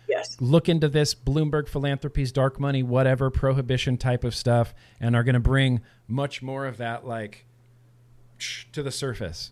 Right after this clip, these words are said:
Speaker 2: It was really
Speaker 1: Yes.
Speaker 2: refreshing on Twitter today, seeing, like, a verified checkmark person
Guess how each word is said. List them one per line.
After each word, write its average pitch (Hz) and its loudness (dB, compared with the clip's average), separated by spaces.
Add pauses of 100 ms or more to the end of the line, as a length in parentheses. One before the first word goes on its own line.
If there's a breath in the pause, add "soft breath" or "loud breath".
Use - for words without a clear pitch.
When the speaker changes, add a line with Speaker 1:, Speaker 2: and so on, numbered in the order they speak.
Speaker 2:
It 127 0
was 120 4
really 151 6
Speaker 1:
Yes. - 6
Speaker 2:
refreshing 143 4
on 127 4
Twitter 131 2
today, 113 4
seeing, 131 4
like, 120 4
a 113 6
verified 123 6
checkmark 127 2
person 101 4